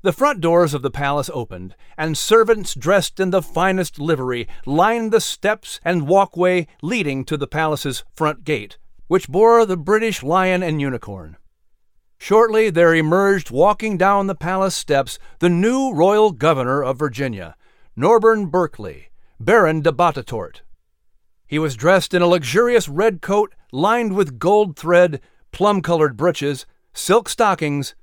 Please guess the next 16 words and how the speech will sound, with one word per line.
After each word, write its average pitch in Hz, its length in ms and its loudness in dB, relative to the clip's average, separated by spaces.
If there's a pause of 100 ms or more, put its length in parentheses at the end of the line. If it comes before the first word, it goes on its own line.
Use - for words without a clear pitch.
(160)
silver-buckled 143 800 -2
shoes, 170 540 2 (320)
and 160 140 -2
a 170 40 4
large 175 460 2
powdered 160 380 -4
wig. 117 420 -4 (760)
A 156 80 0
charming 196 520 0
man 147 240 0
in 143 120 -2
his 131 120 -6
early 147 240 0
fifties, 117 580 -4 (440)
Lord 185 300 2
Bottetourt 147 540 0